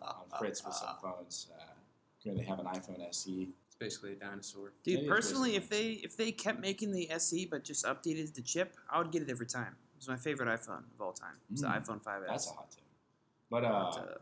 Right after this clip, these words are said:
Speaker 1: anyway, so no, I, I am aware. I've heard of this, but I, I do not have this, this availability. But I
Speaker 3: So
Speaker 1: have heard that it, it,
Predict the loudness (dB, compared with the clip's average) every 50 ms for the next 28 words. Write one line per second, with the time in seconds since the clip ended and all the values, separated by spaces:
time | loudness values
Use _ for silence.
0 | -4 0 2 4 6 6 6 4 2 0 -2 -2 -2 2 4 4 4 6 6 4
1 | 4 4 4 4 4 2 0 2 4 6 8 8 8 6 4 2 0 -4 -4 -2
2 | 0 2 2 2 2 0 -6 -8 -14 -10 -4 -4 -2 -2 -4 -6 -8 -8 -6 -8
3 | -6 -6 -4 -4 -2 -2 -2 -2 -2 -6 -8 -8 -8 -8 -8 -10 -12 -16 -18 -10
4 | -4 -2 0 0 -2 -4 -6 -4 -4 -4 -6 -8 -20 -20 -20 -20 -20 -20 _ _
5 | _ -6 -6 -6 -4 -4 -4 -4 -4 -6 -8 -12 _ _ 0 2 4 6 6 6
6 | 4 4 0 -2 -2 -2 -4 -6 -8 -12 -16 -18 -18 -20 -20